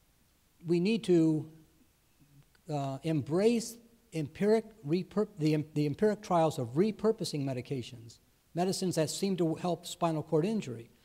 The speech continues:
medicines that seem to help Parkinson's. I'm just mentioning, I don't, I'm not,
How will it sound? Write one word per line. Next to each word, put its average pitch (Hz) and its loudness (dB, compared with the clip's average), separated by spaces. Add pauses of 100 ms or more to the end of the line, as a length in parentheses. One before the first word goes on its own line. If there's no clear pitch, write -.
(180)
medicines 160 0
that 151 0
seem 165 -4
to 143 -4
help 139 -4 (240)
Parkinson's. 165 -4
I'm 202 2
just 190 2 (300)
mentioning, 156 0
I 156 0
don't, 165 -4
I'm 160 -4
not, 165 -2